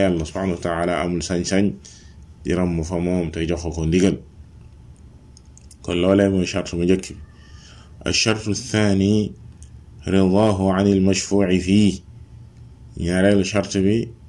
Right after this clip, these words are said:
mooy ka ñuy ràmm it Yàlla subhanahu wa ta'ala da koy gërëm, day gërëm waxam, gërëm ay jëfam. Kon charte bu njëkk bi mi ngi aju ci kiy ràmm,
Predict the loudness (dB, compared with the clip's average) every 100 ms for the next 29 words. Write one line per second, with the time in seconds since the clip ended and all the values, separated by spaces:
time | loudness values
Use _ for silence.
0 | -20 -20 -20 -20 -12 -6 -2 0 2 2
1 | 0 -2 0 2 2 2 2 2 -2 -18
2 | -18 -20 -20 -20 -20 -12 -4 -2 -2 -4
3 | -6 -8 -4 -2 -2 -4 -6 -4 -4 -4
4 | -2 -4 -4 -6 -4 -4 -2 0 2 0
5 | -4 -10 -20 -20 -20 -20 -20 -20 -12 -8
6 | -4 -2 -2 -2 -2 -2 -2 -2 -6 -20
7 | -20 -20 -20 -20 -20 -14 -6 -2 -2 -2
8 | -2 0 0 0 -2 -4 -8 -20 -20 -20
9 | -20 -20 -20 -20 -20 -16 -4 -4 -4 -8
10 | -14 -20 -20 -14 -4 -2 0 0 2 2
11 | 0 -2 0 0 0 -2 -4 -4 -4 0
12 | 2 2 0 -4